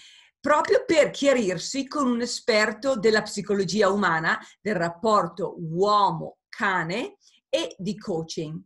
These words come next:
Il vantaggio è avere uno scienziato, una scienziata per la psicologia umana, specializzato nella psicologia e comunicazione della relazione uomo-cane.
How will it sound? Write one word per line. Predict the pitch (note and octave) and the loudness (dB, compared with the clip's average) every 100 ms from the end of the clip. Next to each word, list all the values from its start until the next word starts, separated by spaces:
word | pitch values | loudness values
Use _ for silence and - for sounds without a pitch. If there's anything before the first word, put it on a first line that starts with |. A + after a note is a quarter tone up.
| _ _ - _ - | _ _ -20 _ -6
Il | C#4+ | -2
vantaggio | D#4+ E4+ D#4 D#3+ D#3 - G#3 - | 0 0 0 -2 -4 -2 -4 -2
è | F#3 | -2
avere | F3 F3 F#3 G3 F3+ | -2 0 0 -2 -2
uno | F3+ D#3+ | -6 -8
scienziato, | E3 E3+ D#3 - A3+ G#3+ F#3+ | -10 -12 -12 -2 0 0 -2
una | E3+ | -8
scienziata | - G3+ G3+ C4 C#4 C#4+ | -8 -8 -2 0 0 -2
per | - F3+ | -6 -6
la | F3+ | -6
psicologia | - A3 B3+ C4 F#3 F3+ F#3+ F3+ - | -8 -6 -4 -4 -6 -4 -2 -2 -4
umana, | F3 E3+ D#3 D3+ D3 - _ _ | -4 -4 -4 -6 -8 -12 _ _
specializzato | - - C#4 C4 G#3 F#3+ F#3+ E3+ G#3+ A#3 D4 C#4+ | -14 -4 -2 -2 -2 -4 -4 0 0 0 -6 -4
nella | G3+ E3 E3 | -4 -4 -6
psicologia | - F3+ F3 F3+ F3 F3 A#3+ G#3+ - - _ | -10 -12 -8 -6 -4 -6 -2 -2 -2 -6 _
e | - A#3 | -4 -2
comunicazione | G3+ F3 F3 C4 - G#3 F3+ G#3 - | -6 -6 -4 -6 -4 -4 -4 -6 -10
della | D#3+ E3 E3+ | -10 -6 -4
relazione | E3 F#3 B3+ - F#3+ F3 D#3+ E3+ - | -4 -4 -4 -6 -6 -6 -6 -8 -10
uomo-cane. | E3+ E3 D#3 D#3 D#3+ D3+ - _ _ G#3+ G3+ - - | -8 -6 -6 -8 -8 -10 -14 _ _ -2 -2 -4 -12